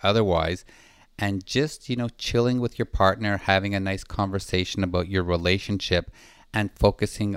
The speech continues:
on what you like about each other, what you each did, what you're gonna be doing in the future?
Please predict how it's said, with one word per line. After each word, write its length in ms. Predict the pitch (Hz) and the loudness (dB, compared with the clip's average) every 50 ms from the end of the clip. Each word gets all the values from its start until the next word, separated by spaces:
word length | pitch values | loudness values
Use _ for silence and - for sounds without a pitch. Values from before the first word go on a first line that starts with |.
| - - | -4 -2
on 240 | - 95 95 92 95 | 0 2 2 2 2
what 240 | 95 95 - - - | 0 0 -2 0 0
you 160 | 104 98 98 | 2 2 2
like 320 | 95 92 92 92 110 - - | 2 2 2 2 2 2 -2
about 260 | 120 117 110 104 98 | 2 4 4 4 4
each 200 | 92 - - - | 2 -2 0 0
other, 200 | 85 82 87 85 | 0 2 2 2
what 220 | 82 90 87 87 | 2 2 0 0
you 100 | 92 92 | -2 -4
each 260 | 92 92 90 - - _ 92 | -2 -4 -4 -6 -12 _ -2
did, 300 | 87 101 107 117 113 104 | 0 2 2 2 2 2
what 160 | 95 92 87 | 0 -2 0
you're 140 | 104 95 87 | 0 -4 -2
gonna 180 | - 92 95 | 0 -2 0
be 140 | 92 90 90 | 0 -2 -4
doing 340 | 85 90 98 104 107 104 104 | 0 2 4 4 4 4 2
in 80 | 101 | 0
the 80 | 98 95 | 0 -2
future? 500 | - - 123 131 151 - - 82 73 | 2 4 6 6 6 4 -2 -6 -6